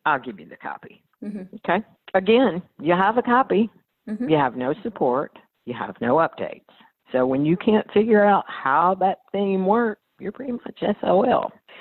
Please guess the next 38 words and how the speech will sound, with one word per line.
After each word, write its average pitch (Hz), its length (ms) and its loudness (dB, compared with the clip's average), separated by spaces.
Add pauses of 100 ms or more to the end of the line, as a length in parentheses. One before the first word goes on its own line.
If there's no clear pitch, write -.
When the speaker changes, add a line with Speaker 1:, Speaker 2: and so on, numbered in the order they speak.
(180)
Speaker 1:
And 147 160 2
the 139 140 2
same 143 240 2
with 147 220 4
updates 135 520 2 (360)
and 147 160 2
any 160 400 2
other 139 520 2 (140)
support - 440 0
issues 139 380 0 (100)
that 127 180 0
you 135 140 0
might 139 280 2
have 165 280 0
with - 160 -4
that - 220 -2
theme. 117 220 -2
And 147 260 0
believe 190 540 6
me, 135 380 2
there 143 220 6
are 135 340 2
a 135 60 -16 (240)
thousand 143 540 0
occasions 101 800 -10 (340)
where 135 680 4 (200)
I've 135 180 0
had 131 280 2 (140)
support 147 440 0
issues 117 440 -6 (120)
with 131 180 -2
themes. - 340 -4 (380)
Speaker 2:
Mm-hmm. 214 260 -12 (200)
Speaker 1:
Some 180 260 2
little 180 300 4
something 151 540 0
isn't 131 380 -2
working 127 600 -4